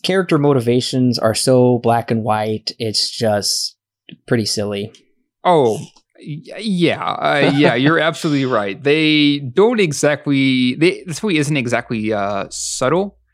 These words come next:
Speaker 2: Um, and we, and I noted that with, like, Supremacy, it, that one was a bit more complex, where you had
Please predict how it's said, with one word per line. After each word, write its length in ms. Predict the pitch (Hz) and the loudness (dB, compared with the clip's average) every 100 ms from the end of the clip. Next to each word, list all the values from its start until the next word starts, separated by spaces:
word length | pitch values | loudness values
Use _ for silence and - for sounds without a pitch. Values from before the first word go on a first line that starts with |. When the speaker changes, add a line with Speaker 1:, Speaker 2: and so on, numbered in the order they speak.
| _ _ _ _ _ | _ _ _ _ _
Speaker 2:
Um, 540 | 127 127 120 117 113 - _ _ _ _ _ _ 165 | 0 2 0 -2 -6 -10 _ _ _ _ _ _ 0
and 120 | 185 | 2
we, 220 | 247 226 | 2 2
and 140 | 202 | 0
I 100 | 220 | 2
noted 380 | 233 262 277 220 | 4 4 2 2
that 300 | 196 175 - | 2 2 0
with, 420 | 165 143 127 - - | 2 4 2 -4 -4
like, 160 | 135 | -4
Supremacy, 840 | - 147 240 254 220 139 131 135 139 | -2 -4 -2 0 0 0 0 2 2
it, 80 | 131 | 2
that 100 | 151 | 0
one 140 | 151 | 0
was 140 | 127 123 | 0 0
a 40 | |
bit 120 | 143 | 0
more 180 | 135 117 | 0 0
complex, 680 | - 120 117 - 175 - - | 0 -4 -2 0 -2 -2 -2
where 100 | 127 | -2
you 160 | 123 | 0
had 680 | 110 135 147 131 110 107 | -2 -2 0 0 0 -4